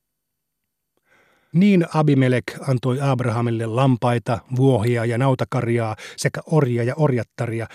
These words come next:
ja lähetti takaisin hänen vaimonsa Saaran. Ja Abimelek sanoi, "Minun maani on avoinna edessäsi, saat asettua minne vain haluat." Saaralle hän sanoi, "Minä annan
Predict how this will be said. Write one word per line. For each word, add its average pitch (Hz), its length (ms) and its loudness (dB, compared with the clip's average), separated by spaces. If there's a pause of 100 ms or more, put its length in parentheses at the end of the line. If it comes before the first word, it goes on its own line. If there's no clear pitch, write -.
(140)
ja 143 80 -2
lähetti 147 340 0
takaisin 117 460 -4
hänen 113 300 -6
vaimonsa 113 460 -4
Saaran. - 600 -12 (680)
Ja 131 200 -2
Abimelek 123 480 0
sanoi, 95 420 -8 (840)
"Minun 165 280 4
maani 151 400 2
on 123 160 -6
avoinna 143 480 -2
edessäsi, 123 760 -6 (340)
saat 120 240 -4
asettua 120 440 -6
minne 120 320 -2
vain 117 160 -4
haluat." 95 640 -12 (960)
Saaralle 127 420 -4
hän 104 140 -8
sanoi, 113 360 -6 (320)
"Minä 160 220 6
annan 135 260 0